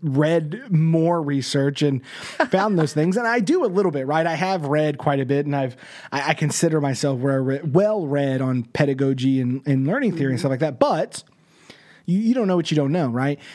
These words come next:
Speaker 1: And I, I think that, uh, I don't know, I, for people that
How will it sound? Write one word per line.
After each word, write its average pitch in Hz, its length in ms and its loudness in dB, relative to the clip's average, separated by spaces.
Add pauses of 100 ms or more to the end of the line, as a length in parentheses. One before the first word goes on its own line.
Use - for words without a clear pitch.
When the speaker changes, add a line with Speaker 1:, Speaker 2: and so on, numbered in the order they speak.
Speaker 1:
And 165 160 2
I, 165 220 -2
I 170 60 0
think 202 340 -2
that, 170 260 0
uh, 147 320 -2 (880)
I - 120 0
don't 247 100 2
know, 269 160 0
I, 156 320 -6
for 202 160 4
people 254 340 0
that 165 560 -4